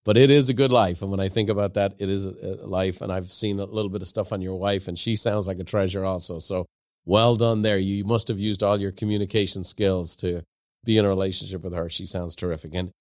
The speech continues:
you are a treasure. I, I love how you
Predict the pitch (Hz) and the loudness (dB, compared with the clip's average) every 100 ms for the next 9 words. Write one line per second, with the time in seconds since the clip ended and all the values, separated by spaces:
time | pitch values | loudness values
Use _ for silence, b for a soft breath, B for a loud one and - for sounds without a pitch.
0 | _ _ - 127 131 127 101 123 117 139 | _ _ 4 8 8 6 4 2 2 2
1 | 139 104 104 95 113 113 123 127 127 117 | -2 -2 -2 0 0 2 4 4 2 0
2 | 110 110 110 | 0 -2 -4